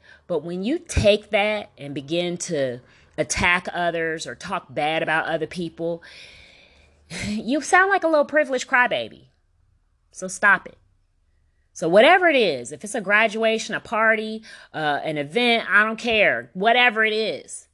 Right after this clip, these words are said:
be smart, be safe, and be considerate of others, y'all. These doctors and nurses are out here risking their lives. And if any little thing happens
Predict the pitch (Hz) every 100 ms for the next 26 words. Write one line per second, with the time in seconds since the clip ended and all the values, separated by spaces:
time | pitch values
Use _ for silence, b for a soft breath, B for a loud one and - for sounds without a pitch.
0 | _ - 240 - - 202 196 196 185 b
1 | b b - 220 214 - - 208 190 127
2 | 123 _ _ _ _ _ 151 147 262 269
3 | 190 143 - 190 170 139 127 123 - 151
4 | 156 131 127 139 123 131 185 185 - 165
5 | 170 160 143 131 131 143 156 147 143 131
6 | 135 147 156 127 120 151 - 147 127 113
7 | 120 143 143 143 143 - B B B B
8 | 185 180 175 _ 254 262 294 285 254 240
9 | 240 233 233 226 220 208 208 202 208 190
10 | 190 170 170